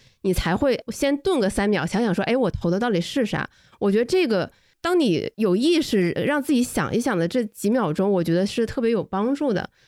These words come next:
然后还有听友问我们一个，我觉得也挺重要的一个问题，因为其实大家现在很多都是在互联网A P P上挑选这些产品，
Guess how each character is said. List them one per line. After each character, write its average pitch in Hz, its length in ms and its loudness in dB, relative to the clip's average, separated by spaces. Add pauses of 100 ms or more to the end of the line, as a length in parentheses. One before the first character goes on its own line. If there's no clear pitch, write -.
(220)
然 277 120 -2
后 339 60 0
还 330 140 -2
有 339 120 2
听 285 220 0
友 240 180 2
问 262 200 0
我 214 100 2
们 160 160 2
一 170 60 2
个， 202 340 0
我 185 160 0
觉 185 100 2
得 233 60 2
也 262 140 2
挺 196 240 0
重 247 100 0
要 262 140 0
的 202 100 2
一 - 20 4
个 180 60 2
问 190 160 2
题， 180 260 0 (220)
因 311 140 0
为 320 80 0
其 - 80 -4
实 254 100 0
大 277 140 -2
家 269 100 -2
现 269 160 -6
在 269 80 -2
很 - 180 -6
多 190 120 -2
都 214 120 2
是 226 120 0
在 233 160 0
互 - 160 -6
联 208 180 2
网 180 180 0 (120)
A 208 100 0
P 226 140 0
P 262 180 0
上 277 300 -2
挑 240 180 0
选 240 160 2
这 180 80 2
些 196 100 2
产 170 240 0
品， 175 160 2